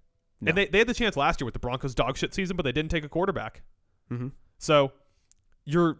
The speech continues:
Speaker 2: you're relying on Geno Smith or Drew Lock in perpetuity. So, I don't know. Kyler Murray, I mean,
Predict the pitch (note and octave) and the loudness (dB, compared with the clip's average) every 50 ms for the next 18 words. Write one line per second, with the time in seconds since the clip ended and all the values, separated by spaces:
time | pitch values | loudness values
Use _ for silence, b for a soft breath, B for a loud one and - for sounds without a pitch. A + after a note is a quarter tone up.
0 | - C#3+ D3 D#3+ D#3 D#3 D#3 D3+ D3+ D#3 D3 C3+ B2+ A#2 C3 C3+ C3+ B2+ - - | -6 -4 0 2 4 4 4 4 2 0 0 -4 -4 -4 -4 -2 -2 -2 -4 -4
1 | A2+ G#2 G#2 - - - - _ _ _ _ _ _ - C3+ B2+ B2 A#2 B2 B2 | -6 -6 -6 -8 -12 -18 -20 _ _ _ _ _ _ -6 -4 -4 -4 -4 -4 -4
2 | B2+ C3 A2+ G#2+ G#2 G2+ F#2+ F#2 - - - - _ _ _ - C3 C3 - - | -4 -4 -4 -4 -4 -4 -6 -8 -12 -14 -14 -16 _ _ _ -14 -12 -6 -4 -4
3 | C3 - - - - F#2 - B1 F2 - _ _ _ _ _ _ _ _ _ _ | -4 -4 -6 -8 -10 -10 -10 -10 -12 -14 _ _ _ _ _ _ _ _ _ _
4 | _ _ _ _ _ _ - - - D3 B2 A#2 A2 - - - _ _ _ _ | _ _ _ _ _ _ -8 -2 2 4 4 4 2 0 -6 -20 _ _ _ _
5 | _ _ _ _ _ _ _ _ _ _ _ _ - - A2 G2 G2+ G2 - - | _ _ _ _ _ _ _ _ _ _ _ _ -14 -12 -10 -10 -10 -12 -6 0
6 | - F#3 G#3 F3+ C3 C3+ D3+ F#3 F#3+ - - _ _ _ - - C3+ C#3+ C#3+ C#3 | 4 6 6 6 6 4 2 2 0 -2 -8 _ _ _ -4 0 0 2 2 0
7 | C3+ B2 | -4 -4